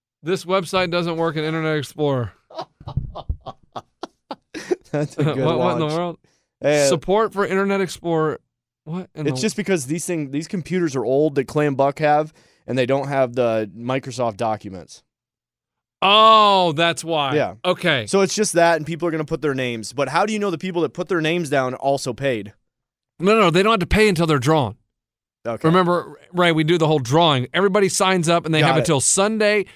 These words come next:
Speaker 1: this Sunday.
Speaker 2: So they have one week.
Speaker 1: Until eleven fifty-nine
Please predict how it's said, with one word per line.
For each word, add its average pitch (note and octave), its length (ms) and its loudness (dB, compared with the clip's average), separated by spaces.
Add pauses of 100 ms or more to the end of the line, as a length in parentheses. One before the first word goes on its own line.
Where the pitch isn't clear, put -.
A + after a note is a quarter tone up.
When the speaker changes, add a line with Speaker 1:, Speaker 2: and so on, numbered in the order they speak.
(160)
Speaker 1:
this F#3 320 4
Sunday. D#3 600 0
Speaker 2:
So F#3+ 120 -4
they F#3+ 80 4
have E3 140 2
one A#3+ 360 2
week. A#3+ 400 -2 (300)
Speaker 1:
Until E3+ 280 4
eleven G3 380 2
fifty-nine G#3 760 0